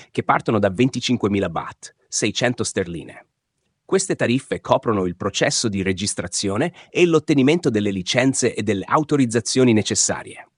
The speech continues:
Ricorda che i servizi legali professionali possono aggiungersi a questi costi, con tariffe che variano a seconda della complessità della tua registrazione, tra un milacinquecento U S di millecentoquaranta sterline e settemila U S di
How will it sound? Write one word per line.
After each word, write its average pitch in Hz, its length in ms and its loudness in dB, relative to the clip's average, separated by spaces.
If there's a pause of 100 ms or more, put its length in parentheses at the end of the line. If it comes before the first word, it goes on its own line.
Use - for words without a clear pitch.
(760)
Ricorda 110 520 0
che 107 100 -4
i 95 60 -2
servizi 113 480 0
legali 107 360 4
professionali 101 760 -2 (200)
possono 190 400 0
aggiungersi 110 600 2
a 95 60 -6
questi - 300 -4
costi, - 480 -10
con 104 180 -4
tariffe 117 420 -4
che 107 140 -4
variano 120 440 0
a 117 60 -10
seconda 170 500 0
della 110 220 0
complessità 120 640 -2
della 101 220 -2
tua 120 160 0
registrazione, 90 800 -6 (300)
tra - 180 -2
un 117 160 2
milacinquecento 113 920 2
U 95 160 -2
S - 200 -4
di 87 100 -12
millecentoquaranta 95 840 -4
sterline - 680 -8
e 165 120 -8
settemila 107 600 0
U 78 120 -6
S - 140 -8
di - 140 -14